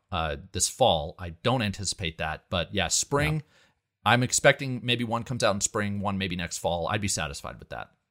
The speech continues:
Speaker 1: So that's, uh, that's our discussion, uh, topic of the week. We are gonna take our last break, and we will be back with, uh, what J V and I have been playing this past week. So, Jackson, what have you been playing?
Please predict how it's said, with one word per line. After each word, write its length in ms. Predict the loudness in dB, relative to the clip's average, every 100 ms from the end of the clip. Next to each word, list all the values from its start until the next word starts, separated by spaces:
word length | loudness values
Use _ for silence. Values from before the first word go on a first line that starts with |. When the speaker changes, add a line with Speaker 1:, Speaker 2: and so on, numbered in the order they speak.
| _ _ _
Speaker 1:
So 180 | 6 10
that's, 380 | 10 8 4 4
uh, 300 | 6 6 4
that's 260 | 2 2
our 300 | 4 4 2 -2
discussion, 640 | -2 2 6 6 6 0 -4
uh, 220 | 2 4
topic 360 | 4 6 6 6
of 120 | 2
the 60 | 2
week. 380 | 2 2 0 -8
We 140 | 2 8
are 140 | 8
gonna 140 | 6
take 360 | 2 2 2 0 _
our 140 | 2
last 340 | 6 6 4 2
break, 400 | 0 0 -4 -20 _ _ _
and 520 | 2 4 4 0 -4 -4
we 180 | -4
will 120 | -4 -2
be 140 | -2
back 400 | 6 6 6 0
with, 280 | -4 -4 -2
uh, 200 | -2 0
what 260 | 0 -2
J 200 | -2 -4
V 200 | -2 -4
and 100 | -4
I 180 | -4 -4
have 200 | -4 -8
been 160 | -6 -8
playing 560 | -6 -4 -4 -6 -8 -14 _
this 140 | -6
past 380 | 0 2 2 0
week. 260 | -16 -20 _ _ _ _ _ _ _ _ _ _ _ _ _ _ _ 0
So, 300 | 8 8 8
Jackson, 560 | 6 4 4 0 -2
what 160 | 2 2
have 80 | 2
you 80 |
been 140 | -2 -2
playing? 420 | 2 2 2 -4